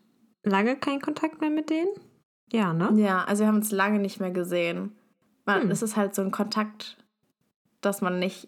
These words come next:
Speaker 2: immer schreibt oder snappt oder sonstiges.
Speaker 1: Mhm.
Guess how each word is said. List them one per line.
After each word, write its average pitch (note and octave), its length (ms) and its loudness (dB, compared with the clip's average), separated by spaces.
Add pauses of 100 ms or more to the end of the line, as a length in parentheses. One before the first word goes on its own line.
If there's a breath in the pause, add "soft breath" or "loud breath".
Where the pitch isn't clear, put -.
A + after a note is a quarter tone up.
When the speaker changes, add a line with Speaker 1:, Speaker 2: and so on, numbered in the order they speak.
Speaker 2:
immer F#3 320 0
schreibt - 920 -4
oder F#3+ 220 -2
snappt A3+ 400 -4
oder F#3 200 0
sonstiges. C#4 760 -2 (220)
Speaker 1:
Mhm. G3+ 540 2